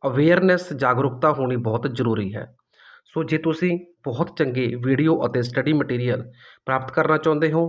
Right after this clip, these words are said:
ਤਾਂ ਚੈਨਲ ਨੂੰ ਸਬਸਕ੍ਰਾਈਬ ਕਰਨਾ ਬਿਲਕੁਲ ਵੀ ਨਾ ਭੁੱਲੋ ਤੇ ਦੂਜੇ ਨਾਲ ਸ਼ੇਅਰ ਵੀ ਕਰੋ। ਹੁਣ ਆਪਾਂ ਚੱਲਦੇ ਹਾਂ ਮੇਨ ਟੌਪਿਕ ਦੇ ਉੱਪਰ। ਤੁਸੀਂ ਥੰਬਨੇਲ 'ਚ ਦੇਖਿਆ ਹੈ ਕਿ ਇਹ ਕੋਰਸ ਪਲੱਸ ਟੂ ਤੋਂ ਬਾਅਦ ਕਰੋ ਅਤੇ ਸਰਕਾਰੀ ਨੌਕਰੀ ਪੱਕੀ। ਸੋ ਪਿਆਰੇ ਵਿਦਿਆਰਥੀਓ, ਪਲੱਸ ਟੂ ਤੋਂ ਬਾਅਦ ਤੁਸੀਂ ਅਜਿਹੇ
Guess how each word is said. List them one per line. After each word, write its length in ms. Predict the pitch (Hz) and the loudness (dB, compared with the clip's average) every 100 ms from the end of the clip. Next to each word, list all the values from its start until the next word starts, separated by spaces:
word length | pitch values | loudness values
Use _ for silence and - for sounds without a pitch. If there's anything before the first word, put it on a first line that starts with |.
| - 131 | -4 -6
ਤਾਂ 80 | |
ਚੈਨਲ 260 | 123 127 117 | 0 0 2
ਨੂੰ 100 | 117 | 0
ਸਬਸਕ੍ਰਾਈਬ 420 | 117 117 123 120 | -4 -6 -2 0
ਕਰਨਾ 240 | 117 113 117 | 0 0 0
ਬਿਲਕੁਲ 320 | 113 117 117 | -2 -4 -4
ਵੀ 140 | - 143 | -4 -4
ਨਾ 140 | 117 101 | -2 -2
ਭੁੱਲੋ 300 | 113 113 131 - _ _ _ _ - | -4 -4 -6 -8 _ _ _ _ -8
ਤੇ 100 | 131 113 - | -6 -6 -4
ਦੂਜੇ 260 | 131 143 170 | -2 2 4
ਨਾਲ 180 | 131 123 | 2 0
ਸ਼ੇਅਰ 300 | - 123 123 | 0 2 2
ਵੀ 160 | 156 | -2
ਕਰੋ। 300 | 156 120 107 - _ _ _ _ _ - | -2 -2 -2 -6 _ _ _ _ _ -6
ਹੁਣ 80 | 165 | -4
ਆਪਾਂ 180 | 175 160 | 0 0
ਚੱਲਦੇ 360 | 160 123 123 120 | 2 2 2 0
ਹਾਂ 100 | 113 131 | 0 -2
ਮੇਨ 360 | 123 127 123 123 | 0 2 0 2
ਟੌਪਿਕ 300 | 120 139 139 | 2 2 0
ਦੇ 100 | 151 | 0
ਉੱਪਰ। 340 | 147 151 147 - _ - | 0 -2 -2 -8 _ -10
ਤੁਸੀਂ 200 | 123 127 | -6 -2
ਥੰਬਨੇਲ 360 | 131 117 127 123 | -2 0 -2 -4
'ਚ 40 | |
ਦੇਖਿਆ 340 | 117 120 151 | -4 -2 0
ਹੈ 40 | 139 | -2
ਕਿ 200 | 147 - | -2 -6
ਇਹ 220 | 131 139 | -4 -4
ਕੋਰਸ 320 | 147 127 123 - | -2 -4 -4 -4
ਪਲੱਸ 260 | 131 123 | -4 -2
ਟੂ 100 | 147 | -4
ਤੋਂ 120 | 147 | -2
ਬਾਅਦ 200 | 127 123 | 0 -2
ਕਰੋ 280 | 123 120 117 120 - - - - - 151 | 0 -2 -2 -6 -14 -20 -20 -20 -10 -6
ਅਤੇ 220 | 147 110 | -2 -4
ਸਰਕਾਰੀ 420 | - 139 139 143 | -4 -2 2 2
ਨੌਕਰੀ 380 | 147 120 117 175 196 | 2 2 0 -2 -4
ਪੱਕੀ। 340 | - - 98 101 _ _ _ _ _ _ | -6 -6 -10 -10 _ _ _ _ _ _
ਸੋ 100 | 147 | -6
ਪਿਆਰੇ 260 | 147 143 151 | 2 2 2
ਵਿਦਿਆਰਥੀਓ, 480 | 139 139 123 156 151 | 2 2 0 0 0
ਪਲੱਸ 280 | 139 123 160 | 2 0 0
ਟੂ 80 | |
ਤੋਂ 160 | 156 151 | 0 0
ਬਾਅਦ 260 | 127 131 131 | 2 2 0
ਤੁਸੀਂ 240 | 139 147 | -2 0
ਅਜਿਹੇ 280 | 131 135 131 | 0 0 0